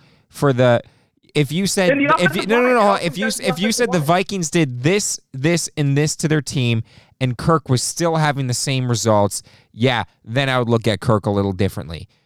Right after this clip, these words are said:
Speaker 1: right? Because right now, Kirk has all these, you know, beautiful, magical stats, and the, it seems like you have to make, you have to provide reasons,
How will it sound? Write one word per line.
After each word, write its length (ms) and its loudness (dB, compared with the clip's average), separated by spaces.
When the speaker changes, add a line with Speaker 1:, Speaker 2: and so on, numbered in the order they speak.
Speaker 1:
right? 240 0
Because 280 0
right 220 0
now, 380 0
Kirk 220 0
has 180 2
all 200 4
these, 280 2
you 120 0
know, 160 4
beautiful, 440 4
magical 440 -2
stats, 600 -2
and 400 0
the, 400 -2
it 140 -2
seems 400 -6
like 260 0
you 400 2
have 240 -2
to 160 -2
make, 280 -2
you 140 -2
have 120 -2
to 100 -8
provide 480 0
reasons, 720 0